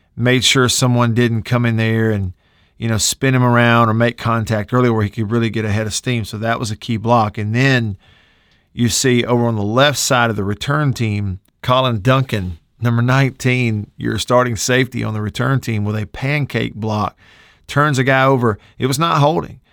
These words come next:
I mean, he had leverage. He turned him sideways and then just drove him back first into the ground. Just a, a dominating, crushing block that I felt like was the key b-, block that sprung Tulu Griffin to that last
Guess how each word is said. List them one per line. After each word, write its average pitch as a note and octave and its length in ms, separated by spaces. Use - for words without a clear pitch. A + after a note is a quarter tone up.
I A#2+ 60
mean, A#2+ 120
he B2+ 80
had C3+ 180
leverage. C3+ 500
He A2+ 80
turned C3+ 320
him B2 80
sideways C3 600
and A#2 60
then A#2+ 140
just G#2 240
drove A#2+ 400
him G#2 300
back A#2+ 320
first B2+ 420
into A#2+ 180
the G#2+ 120
ground. A2 440
Just G#2 200
a, F#2+ 180
a G#2 140
dominating, A#2 720
crushing B2+ 480
block A2 480
that A2 120
I A2+ 160
felt A#2 320
like A2 240
was A2 220
the G2+ 80
key C#3+ 240
b-, A2+ 180
block A2 340
that - 180
sprung C3 600
Tulu C3+ 280
Griffin A2+ 280
to A2+ 80
that A2+ 280
last A#2+ 580